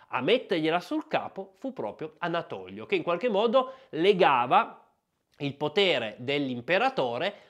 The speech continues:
a quello del tramite verso Dio, del patriarca. Ora, lo abbiamo detto, mm,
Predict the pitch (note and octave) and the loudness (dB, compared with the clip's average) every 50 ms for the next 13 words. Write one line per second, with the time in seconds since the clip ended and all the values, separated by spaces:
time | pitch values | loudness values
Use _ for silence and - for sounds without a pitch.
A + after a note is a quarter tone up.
0 | _ _ - A3 - - - F3+ C#3 A#2+ A2+ A#2 B2 D3 F3+ F#3+ - - D3 C3+ | _ _ -8 -8 -8 -2 0 0 0 0 -2 -4 -4 -4 -4 -4 -6 -8 -4 -2
1 | D3 C#3 D3 E3+ E3+ - _ - E3+ E3+ C3+ A2+ A#2 A#2+ C#3 D3 - F#3 F3+ D3+ | 0 0 0 -2 -6 -8 _ -4 -2 0 0 0 -2 -4 -6 -4 -4 -4 -4 -4
2 | A#2+ A2+ A#2+ - - D#3+ D#3 C3+ A2 G2 F#2+ G2+ G#2+ B2 C3+ C3+ - C3 A#2 - | -6 -8 -10 -10 -8 -8 -8 -8 -8 -12 -12 -10 -8 -8 -8 -6 -8 -10 -10 -8
3 | B2 A#2 G#2+ F#2 F2 E2+ E2+ F2+ - _ _ - - _ _ _ _ _ _ _ | -8 -8 -8 -8 -10 -12 -16 -18 -20 _ _ -20 -20 _ _ _ _ _ _ _
4 | _ - A3 A3 G3 F3+ - - F3+ F#3+ G3+ F#3 F3+ A3+ A#3 A3 F3+ D#3 D3 D3 | _ 4 8 8 8 8 8 6 4 4 4 6 6 6 6 6 4 2 2 2
5 | C3+ C3 - - - _ - A2 G#2+ G#2+ - - - D3+ D3 C#3+ | 0 0 -2 -6 -12 _ -8 -8 -8 -8 -10 -8 -8 -6 -6 -6